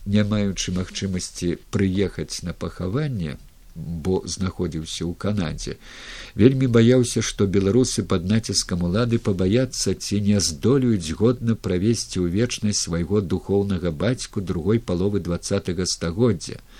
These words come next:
Дзякуй Богу, я памыліўся. Зразумеў гэта, калі ўбачыў на экранах канадскіх тэлевізараў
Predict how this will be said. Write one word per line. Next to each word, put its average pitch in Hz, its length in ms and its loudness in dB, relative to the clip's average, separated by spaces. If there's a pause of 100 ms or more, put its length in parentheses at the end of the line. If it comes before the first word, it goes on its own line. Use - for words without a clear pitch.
(440)
Дзякуй 143 380 6
Богу, 131 320 4
я 113 200 4
памыліўся. 82 920 -2
Зразумеў 113 760 2
гэта, 117 280 0
калі 101 320 0
ўбачыў 101 560 0
на 92 200 0
экранах 95 680 -4
канадскіх 92 880 -4
тэлевізараў 95 760 -2